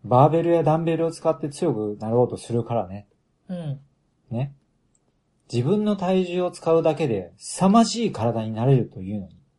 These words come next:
Speaker 2: うん。
Speaker 1: 古代ギリシャやローマのアスリートがやっていたのもそれだ。
Speaker 2: うん。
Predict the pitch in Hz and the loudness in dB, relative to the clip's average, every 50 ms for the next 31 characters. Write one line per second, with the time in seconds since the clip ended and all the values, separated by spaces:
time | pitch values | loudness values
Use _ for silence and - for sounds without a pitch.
0 | _ _ _ _ - 156 151 143 139 147 _ _ _ _ _ _ _ _ _ _ | _ _ _ _ -18 -14 -12 -12 -12 -12 _ _ _ _ _ _ _ _ _ _
1 | _ _ _ _ _ _ _ _ _ - - - 190 208 190 143 113 98 95 110 | _ _ _ _ _ _ _ _ _ -8 -2 2 4 6 6 6 4 2 0 0
2 | 139 139 143 - - 101 101 107 110 110 117 139 165 175 160 131 107 98 95 95 | 0 2 2 0 -2 -4 -4 -4 -2 2 4 6 6 6 6 2 0 0 -2 -6
3 | 95 - - 117 123 123 113 - 98 95 95 98 101 - _ - 127 127 131 131 | -8 -8 -6 -6 -4 -4 -6 -6 -8 -8 -10 -10 -12 -14 _ -4 -2 -2 -2 -2
4 | 131 113 113 131 147 147 139 - - 107 104 - - - _ _ _ 165 151 143 | -2 -2 0 2 0 0 0 -4 -6 -6 -6 -6 -10 -16 _ _ _ -14 -10 -10
5 | 139 - | -10 -10